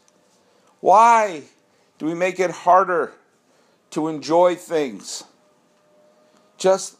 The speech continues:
let it be. And if you're a Yankee fan, do you know what? You have other fish to fry than being concerned about whether or not they wear a uniform for three days that's slightly different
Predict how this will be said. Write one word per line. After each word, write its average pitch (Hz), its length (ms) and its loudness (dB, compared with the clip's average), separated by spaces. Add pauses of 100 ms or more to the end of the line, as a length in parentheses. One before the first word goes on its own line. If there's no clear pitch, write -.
let 165 300 -2
it - 220 -14
be. 151 240 -2
And 139 100 -8
if 131 120 -16
you're 143 160 -2
a 135 40 -4
Yankee 165 520 -8
fan, 139 440 -4 (380)
do 175 80 -14
you 180 80 -6
know 190 80 -4
what? 196 340 -2 (260)
You 170 120 -4
have 180 140 -4 (100)
other 170 260 0
fish - 520 -6
to 156 120 0
fry 165 720 2 (320)
than 151 160 -2
being 151 240 -2
concerned 165 680 -6
about 139 240 2
whether 156 260 -4
or 147 40 -6
not 147 220 -4
they 139 100 -2
wear 147 340 -2
a 147 40 -6
uniform 147 540 -8
for 143 160 -4
three 147 560 -6
days 143 480 0 (280)
that's 160 220 0
slightly 156 880 0
different 143 680 -4